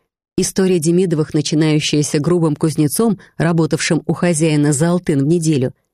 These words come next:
и кончающаяся князьями Сан-Доната, обладателями миллионных доходов, собственниками неоценимых коллекций художественных предметов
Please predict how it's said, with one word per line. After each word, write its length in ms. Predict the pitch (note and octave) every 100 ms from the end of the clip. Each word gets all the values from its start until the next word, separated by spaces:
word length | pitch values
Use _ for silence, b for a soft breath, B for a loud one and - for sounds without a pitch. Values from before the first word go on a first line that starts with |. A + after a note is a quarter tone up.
| -
и 60 | A#3+
кончающаяся 800 | C4+ B3 B3 A3 G3 G3+ F#3 F3
князьями 600 | - G3 F3+ F3+ D#3+ D#3
Сан-Доната, 880 | - D#3+ D3 D3+ D3+ A3 B3 C#3 B2 B B
обладателями 680 | B D#3 E3+ D#3+ - D#3+ D#3
миллионных 540 | D#3 D3 F3+ A3 D#3 C#3+
доходов, 580 | D#3+ - D#3+ C3+ B2+ b b
собственниками 720 | - E3+ D3 - D3 D3 D3
неоценимых 640 | D3 D3+ - D#3 E3 D#3+ -
коллекций 480 | D3+ C#3+ F3 - C#3+
художественных 760 | D#3 D#3+ D#3+ D#3 - D3+ -
предметов 600 | - D3+ D3+ E3+ G3 C3